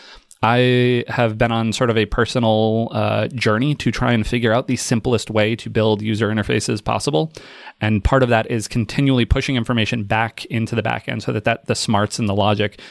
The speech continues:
don't live in any given U I, because then each U I is more costly to build.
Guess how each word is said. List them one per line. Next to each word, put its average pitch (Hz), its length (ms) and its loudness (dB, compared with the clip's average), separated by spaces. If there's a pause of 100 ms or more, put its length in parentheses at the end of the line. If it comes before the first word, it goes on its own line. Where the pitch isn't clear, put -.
(240)
don't 135 240 2
live 123 160 2
in 113 80 0
any 113 160 -2
given 107 280 -2
U 107 140 2
I, 107 300 0
because 120 300 -2
then 120 360 0
each 120 260 -2
U 113 140 0
I 107 180 0
is 110 140 -4
more 107 140 0
costly 117 340 -2
to 113 80 -4
build. 120 320 0